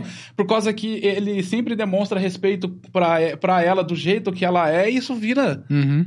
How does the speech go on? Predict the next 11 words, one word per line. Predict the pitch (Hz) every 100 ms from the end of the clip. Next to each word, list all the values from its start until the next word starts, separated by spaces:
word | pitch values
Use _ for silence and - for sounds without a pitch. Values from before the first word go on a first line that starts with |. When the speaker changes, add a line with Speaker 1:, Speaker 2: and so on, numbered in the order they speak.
| 180
Speaker 1:
o | 170
que | 165 180 170
é. | 160
Não | 156 185
é | 220
simplesmente | 233 233 202 202 196
é |
uma | 185 185
amizade | 180 160 151 175 180
forçada. | 175 175 160 - 156 143 135 127 117 - - -
Speaker 2:
Sim. | - 160 143